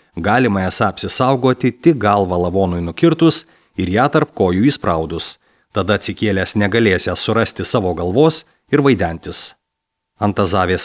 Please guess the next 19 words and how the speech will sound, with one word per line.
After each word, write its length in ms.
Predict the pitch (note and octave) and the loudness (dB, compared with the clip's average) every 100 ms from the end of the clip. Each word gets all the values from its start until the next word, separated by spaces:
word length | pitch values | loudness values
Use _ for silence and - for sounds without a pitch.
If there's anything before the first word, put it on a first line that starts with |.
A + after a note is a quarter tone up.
| G2 | -2
apylinkėse 640 | B2+ A#2+ G#2+ G2 F2+ G2 | 2 2 2 0 0 -2
prieš 320 | G#2+ G2 F2 | -2 -2 -2
septyniasdešimt 800 | A2 - C#3+ B2 A#2 A2+ B2 - | -4 -2 0 2 0 -2 -4 0
metų 320 | C#3 G2 - | 0 0 -2
atkasus 480 | F2 - B2 - G#2 | -4 -2 -2 -2 -4
lavoną 540 | G2 F2+ C3+ C#3+ F2+ D#2+ _ _ - | -2 0 2 2 0 -2 _ _ -2
nukirsta 480 | A#2+ A2+ F#2 - D#3 | 0 0 -2 0 0
vienai 320 | C3+ D3 A2+ | 2 2 2
moteriai 460 | G2 A#2+ D3 D3 C#3+ | 0 2 4 4 4
galva, 460 | D#3 C#3+ F#2 E2+ - | 2 2 0 -2 -8
kuri 220 | - G#2 F#2 | -4 -2 0
vaidenosi, 680 | F2+ F#2+ F2 F2 - G2 F2 - _ _ _ | -2 -2 -2 -4 -4 -4 -6 -8 _ _ _
o 160 | A2+ G#2 | 0 0
Dusetų 460 | G#2+ - G2 A#2 | 0 -2 -2 -4
krašte 540 | G2 F#2+ - - C3 A#2 _ _ | -2 -4 -2 0 0 0 _ _
ir 80 | G#2 | -4
siejama 400 | - B2+ B2+ G#2+ | 0 2 2 2
su 160 | G2 G#2+ | -2 -2
vieta, 460 | F#2+ G#2 - F#2 | 0 0 0 -2